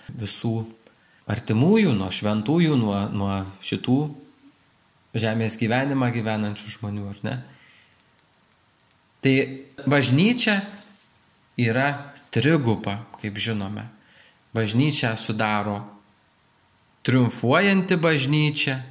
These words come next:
tai yra šventieji, palaimintieji, kurie gyvena Viešpaties palaimintoje šviesoje ir gyvena jį šlovindami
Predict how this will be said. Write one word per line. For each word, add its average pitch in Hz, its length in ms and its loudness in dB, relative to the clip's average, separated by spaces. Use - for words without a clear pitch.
tai 104 160 0
yra 127 220 2
šventieji, 113 920 2
palaimintieji, 113 1000 0
kurie 120 380 0
gyvena 131 600 0
Viešpaties 127 760 0
palaimintoje 120 760 2
šviesoje 113 680 0
ir 120 240 -2
gyvena 113 640 0
jį 107 300 2
šlovindami 113 920 2